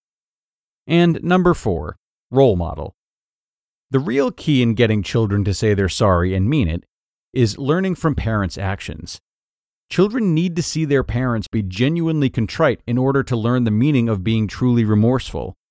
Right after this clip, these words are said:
Parents have plenty of opportunities to model this type of behavior. In the course of the day, parents may say things that they don't mean, yell because they're tired, and accuse children falsely.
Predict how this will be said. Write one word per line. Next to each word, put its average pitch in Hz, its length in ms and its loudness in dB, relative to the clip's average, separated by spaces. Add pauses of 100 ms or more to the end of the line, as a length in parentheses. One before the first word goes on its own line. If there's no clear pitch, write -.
(500)
Parents 139 320 2
have 139 180 2
plenty 185 280 -2
of 160 100 -2
opportunities 143 680 0
to 101 100 -2
model 101 360 2
this 90 160 -6
type 92 200 -2
of 90 120 -4
behavior. 85 540 -2 (760)
In 104 100 0
the 95 60 2
course 143 300 2
of 117 80 -4
the 104 60 0
day, 123 380 2 (460)
parents 151 320 2
may 147 140 2
say 147 200 2
things 139 320 0
that 113 100 -4
they 120 100 2
don't 123 200 2
mean, 117 400 -2 (440)
yell 117 280 2
because 107 300 0
they're 104 140 2
tired, 107 520 -4 (180)
and 123 120 -2
accuse 190 360 -2
children 135 440 0
falsely. 127 600 -4